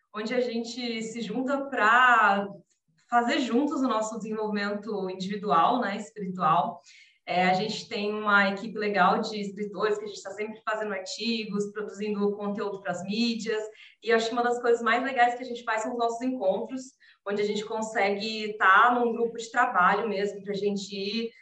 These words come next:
é, dividindo todas as nossas angústias, as nossas questões, e são dois grupos separados, um grupo de mulheres e um grupo de homens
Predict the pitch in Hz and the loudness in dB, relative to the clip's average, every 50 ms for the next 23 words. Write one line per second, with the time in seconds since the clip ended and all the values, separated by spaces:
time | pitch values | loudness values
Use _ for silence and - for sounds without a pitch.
0 | _ _ _ - 208 208 208 196 - - 196 202 233 - 185 180 - 233 269 277 | _ _ _ 0 2 4 4 4 2 0 -2 -4 -4 -4 -4 -2 0 0 0 0
1 | 285 277 285 269 254 254 247 233 233 233 233 226 - 202 196 190 202 208 269 269 | 0 -2 -2 -2 0 0 0 0 0 0 0 -2 -2 -6 -8 -8 -4 -2 -2 -2
2 | 254 254 247 240 - 233 220 208 202 202 190 190 - 180 185 185 - - 233 226 | -2 -2 -4 -8 -8 -6 -6 -6 -6 -6 -10 -10 -8 -8 -8 -8 -8 -2 2 4
3 | 240 240 247 254 262 254 254 - - _ _ _ _ _ _ - 208 220 208 - | 6 6 6 4 2 0 -2 -4 -10 _ _ _ _ _ _ -10 -8 -6 -6 2
4 | 247 240 240 226 233 233 240 - 214 233 233 - - 247 233 202 202 196 190 196 | 2 2 4 6 6 4 4 4 0 -4 -4 -6 -6 -8 -2 0 2 4 6 6
5 | 233 226 226 233 226 208 220 - - 190 202 - 196 196 208 214 214 214 214 208 | 4 4 0 -2 -4 -4 -4 -6 -6 -8 -6 -2 0 0 0 0 0 -2 -2 -2
6 | 208 202 190 180 - 185 180 180 190 247 302 311 - | -2 -2 -4 -4 -2 0 2 2 2 2 0 -2 -4